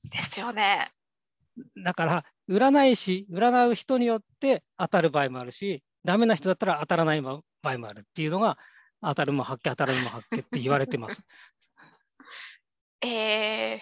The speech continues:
Speaker 1: その、占いって結構、私の印象ではすごい曖昧なこと言いがちじゃない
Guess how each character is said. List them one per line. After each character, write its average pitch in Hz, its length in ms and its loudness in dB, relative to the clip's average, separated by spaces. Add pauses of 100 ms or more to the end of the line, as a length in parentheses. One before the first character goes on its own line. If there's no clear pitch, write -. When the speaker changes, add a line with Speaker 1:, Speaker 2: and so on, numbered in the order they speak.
(520)
Speaker 1:
そ - 180 -6
の、 208 300 -2 (320)
占 302 240 4 (260)
い 370 40 4
っ 359 40 -2 (240)
て 170 320 0 (140)
結 - 200 -8 (140)
構、 185 360 -4 (480)
私 269 480 2
の 269 160 2 (120)
印 254 360 -4
象 240 200 0
で 220 160 0
は 190 280 0
す - 180 -10
ご 285 160 0
い 240 160 2
曖 311 280 2
昧 392 260 6
な 240 160 6
こ 214 160 -4
と 214 140 -6
言 170 80 -10 (220)
い - 20 -8
が 262 160 2
ち 247 180 -6
じ 247 100 -2
ゃ 226 100 2
な - 140 0
い - 80 -14